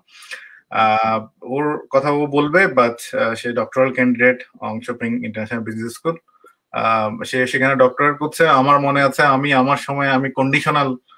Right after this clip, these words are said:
admission পেয়েছিলাম। So in a sense, আহ, <laughs> মানে আমার ম-, মনে হয় যে, আহ, he is doing far better than me at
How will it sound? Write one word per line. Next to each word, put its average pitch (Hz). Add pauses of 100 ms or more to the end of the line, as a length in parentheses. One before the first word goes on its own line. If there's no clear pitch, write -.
(200)
admission 127
পেয়েছিলাম। 110 (520)
So 123
in 123
a 135
sense, 147
আহ, 123
<laughs> -
মানে 131
আমার 135 (280)
ম-, 135
মনে 135
হয় 156
যে, 147
আহ, 127
he 147
is 143
doing 135
far 147
better 131
than 127
me 131
at 113